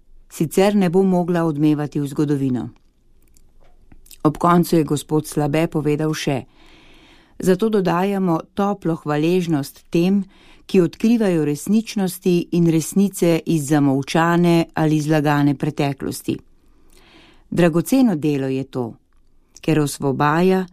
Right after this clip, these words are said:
in pomaga ustvarjati boljšo prihodnost naroda." Zahvalimo se tem, ki so to noč v Rogu prebedeli v molitvi z Jezusom, ker tako spreminjajo duha tega kraja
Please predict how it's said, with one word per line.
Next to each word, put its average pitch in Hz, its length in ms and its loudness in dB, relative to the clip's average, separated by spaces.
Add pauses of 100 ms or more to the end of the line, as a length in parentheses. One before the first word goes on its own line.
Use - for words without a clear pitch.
(380)
in 160 160 4
pomaga 165 480 2
ustvarjati 156 1080 -2
boljšo 170 580 0
prihodnost 147 760 -2
naroda." 131 460 -4 (1600)
Zahvalimo 190 640 2
se 175 180 -6
tem, 196 280 -2
ki 185 140 -8
so 170 140 -4
to 185 180 -2
noč 180 360 0
v 170 80 2
Rogu 165 400 2
prebedeli 160 680 2
v 151 100 4
molitvi 143 560 0
z 123 120 -8
Jezusom, 160 600 0 (680)
ker 170 180 2
tako 202 640 0
spreminjajo 165 960 2
duha 143 400 -6
tega 143 320 -4
kraja 156 600 -2